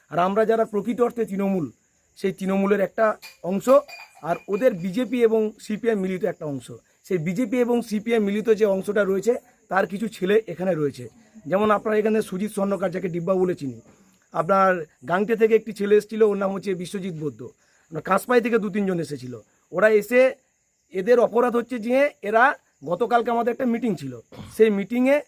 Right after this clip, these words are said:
মেম্বারের স্বামী অ্যাটেন্ড করেছিল, সেই রোষে বলরামের মিটিং অ্যাটেন্ড করা যাবে না, বলরামের সাথে মিটিং করা যাবে না, মিটিং করলে হাত পা কেটে দেবো, মেরে দেবো, এইসব নিয়েই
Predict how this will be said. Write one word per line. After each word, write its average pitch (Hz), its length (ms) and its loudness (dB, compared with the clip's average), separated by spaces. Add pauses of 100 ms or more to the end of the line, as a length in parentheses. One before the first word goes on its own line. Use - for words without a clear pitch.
(160)
মেম্বারের 202 380 2
স্বামী 208 480 -2 (160)
অ্যাটেন্ড 202 340 0
করেছিল, 135 400 -4 (420)
সেই 285 640 2 (180)
রোষে 202 440 2 (600)
বলরামের 269 460 4
মিটিং 247 260 0
অ্যাটেন্ড 220 280 0
করা 208 200 2
যাবে 185 220 0
না, 226 120 -2 (540)
বলরামের 269 580 4
সাথে 226 280 0
মিটিং 214 280 -2
করা 185 240 0
যাবে 196 200 2
না, 254 120 2 (380)
মিটিং 180 240 -2
করলে 208 220 2
হাত 170 200 -6
পা 220 100 0
কেটে 208 220 0
দেবো, 208 240 2
মেরে 196 220 0
দেবো, 214 200 2 (340)
এইসব 220 400 2
নিয়েই 269 280 2